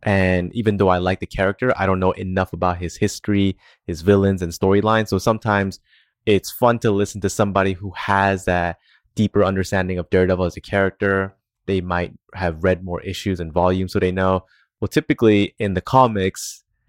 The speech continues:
Matt Murdock tends to do this afterwards," or, "This is the story they might go with." And it's like, "Oh, that's interesting. I didn't know that." So that might be a reason.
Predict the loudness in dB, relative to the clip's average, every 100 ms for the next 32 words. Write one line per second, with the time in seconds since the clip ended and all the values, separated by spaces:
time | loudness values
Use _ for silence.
0 | _ -2 0 2 4 6 6 4 0 _
1 | -4 -4 -4 -4 -4 -2 0 -2 -2 -6
2 | -4 -6 -4 -2 -2 -2 -4 -6 -6 0
3 | 2 2 0 0 -4 -2 2 2 0 -6
4 | -6 -4 -2 -2 -2 -6 -6 -4 -2 0
5 | -2 -4 -4 -6 -12 _ _ _ _ _
6 | -8 2 4 4 0 _ _ 2 4 2
7 | 2 -2 0 0 0 -2 -10 -12 -14